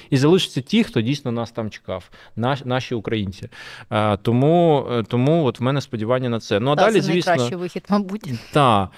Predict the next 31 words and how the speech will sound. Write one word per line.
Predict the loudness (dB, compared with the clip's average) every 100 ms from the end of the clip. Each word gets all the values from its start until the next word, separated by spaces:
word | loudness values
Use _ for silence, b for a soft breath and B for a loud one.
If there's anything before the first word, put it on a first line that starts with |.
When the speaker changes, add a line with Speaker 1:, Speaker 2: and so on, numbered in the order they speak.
| B B B
Speaker 1:
Е, | 0 2 2 2
ну, | 0
і |
знову | 2 2 0
таки, | -2 -2 -2 0
я | 0
не | -2
знаю, | -2 -2 0 0
ну, | 0 -2 -4
це, | -4
може, | -2 -2
не | -2
для | 0 -2
ефіру | -2 -4
буде | -2 -4
сказано, | -2 -2 -2 -2
але | 0 0
мені | 0 -2
здається, | -2 -4 -4
що | -6 -6 -2 0 -2 b b -4
нас | -4 -2
росіяни | -4 0 2 2
дуже | 2 0
добре | 0 0 2
навчили, | 0 -2 -2 0 2 0 -2 B B -8
е, | -6
що | -4 -2 0
можна | 2 2 2 2 2
робити, | 0 0 2 0 0
як | -2 -2
це | -4